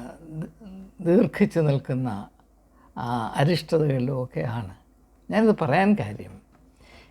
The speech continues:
ഇത് തന്നെ ഇതുപോലെ ഇതിനേക്കാൾ ഒരുപക്ഷെ കൂടുതലായി നമ്മുടെ ആത്മീയ ജീവിതത്തിലും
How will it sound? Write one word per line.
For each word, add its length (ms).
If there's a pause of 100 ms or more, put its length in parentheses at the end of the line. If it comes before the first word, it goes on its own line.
ഇത് 260
തന്നെ 580 (720)
ഇതുപോലെ 640
ഇതിനേക്കാൾ 540
ഒരുപക്ഷെ 460
കൂടുതലായി 760
നമ്മുടെ 320
ആത്മീയ 540
ജീവിതത്തിലും 760